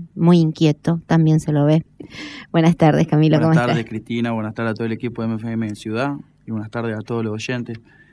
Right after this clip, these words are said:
Speaker 2: Capaz que salía mi viejo, ¿no?
Speaker 1: <laughs>
Speaker 2: ¿Inquieto? ¿Eh?
Speaker 1: Sí, a ver.
Speaker 2: Digo yo, no sé.
Speaker 1: Eh, ¿habrá salido a tu papá?
Speaker 2: Tal vez, tal vez sí.
Speaker 1: Mira,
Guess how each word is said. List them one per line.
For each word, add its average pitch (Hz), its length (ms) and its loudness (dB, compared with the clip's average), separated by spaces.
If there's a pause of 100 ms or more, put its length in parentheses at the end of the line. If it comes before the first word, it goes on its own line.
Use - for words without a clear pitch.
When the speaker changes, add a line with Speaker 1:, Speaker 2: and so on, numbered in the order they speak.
(160)
Speaker 2:
Capaz 127 300 -12
que 110 220 -12
salía 113 280 -8
mi 113 100 0
viejo, 113 320 -2
¿no? 123 240 -8 (640)
Speaker 1:
<laughs> - 720 2
Speaker 2:
¿Inquieto? 143 480 -2 (1200)
¿Eh? 262 380 0
Speaker 1:
Sí, - 360 -2 (200)
a 254 280 6
ver. 247 440 6
Speaker 2:
Digo 165 160 4
yo, 143 240 0
no 123 100 -8
sé. - 220 -14 (240)
Speaker 1:
Eh, 208 440 4
¿habrá 202 240 2
salido 254 300 6
a 226 80 6
tu 190 100 2
papá? 185 300 2 (100)
Speaker 2:
Tal 127 200 -8
vez, 120 240 -6 (200)
tal 120 120 -4
vez 135 140 -2
sí. 131 140 -8 (140)
Speaker 1:
Mira, 294 240 4